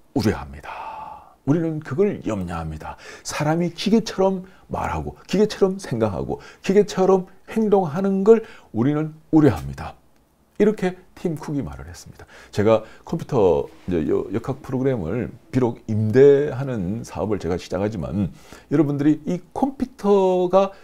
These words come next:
사주를 다 봐준다. 그거는 여러분들, 여러분들이 가지고 있는 그 엄청난 능력을 싸구려로 내놓은 거하고 똑같습니다.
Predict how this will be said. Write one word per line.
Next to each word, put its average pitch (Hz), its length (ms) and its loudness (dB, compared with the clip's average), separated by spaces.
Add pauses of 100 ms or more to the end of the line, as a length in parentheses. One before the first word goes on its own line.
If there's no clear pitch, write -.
사주를 180 480 -2
다 - 200 -6
봐준다. 131 460 4 (460)
그거는 127 440 -2 (320)
여러분들, 104 540 0 (320)
여러분들이 214 400 6
가지고 156 300 -2
있는 139 180 -2
그 165 120 2
엄청난 196 720 4
능력을 107 680 -2
싸구려로 165 1040 0
내놓은 156 400 -2
거하고 127 280 -2
똑같습니다. - 800 -4